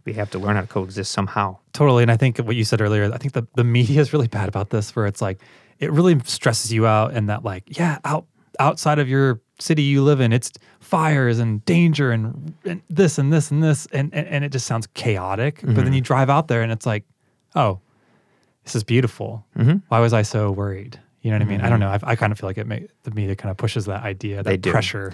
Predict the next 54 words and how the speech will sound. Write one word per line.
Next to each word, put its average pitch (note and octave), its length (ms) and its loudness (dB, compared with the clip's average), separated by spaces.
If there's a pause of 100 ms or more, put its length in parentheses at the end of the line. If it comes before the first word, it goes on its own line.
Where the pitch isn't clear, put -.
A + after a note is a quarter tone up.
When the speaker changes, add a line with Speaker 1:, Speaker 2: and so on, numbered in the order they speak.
(160)
Speaker 2:
on G#2 160 -2
Speaker 1:
Well, E3 120 6
it's F3 180 2
Speaker 2:
it, - 60 -8
you - 20 -2
know? G#2 60 0
Speaker 1:
numbers. G#2 420 0 (200)
Speaker 2:
Yeah. G#2 220 2
Speaker 1:
You A#2 60 4
get B2 140 4
num-, B2 140 2
you F#2+ 60 -2
get A2 100 2
people C3 220 4
engaged A#2 440 4
when G2 180 0
you F#2+ 60 -2
can, G2 200 -4 (200)
fear A#2+ 560 2 (120)
is A2+ 100 -2
the F#2+ 60 0
Speaker 2:
Yeah. F#2+ 80 -2
Speaker 1:
best F#2+ 220 0
seller. F#2+ 340 -4
The F#2 80 -8
Speaker 2:
Right. G2 160 -2
Speaker 1:
most, F#2+ 180 -6
you B2 80 0
make B2 200 4
a - 80 -6
lot A2 140 4
of F#2+ 60 0
income G2 340 -6
with, G2 140 -14 (220)
with - 120 -12
Speaker 2:
Yeah. G#2+ 80 0
Speaker 1:
fear. G2 280 -4 (120)
Speaker 2:
But D3 80 6
I - 20 8
think G#3 100 6
you're G3+ 80 6
right. D3 160 8
You A#2 80 4
definitely C3+ 240 4
need C3 100 0
to C#3 60 -2
go B2+ 160 -2
out A2 160 0
and G#2+ 100 -6
just G#2 140 -4 (140)
drive G#2 340 4
through G#2 160 -4
that G2 160 -8
stuff G#2+ 260 -14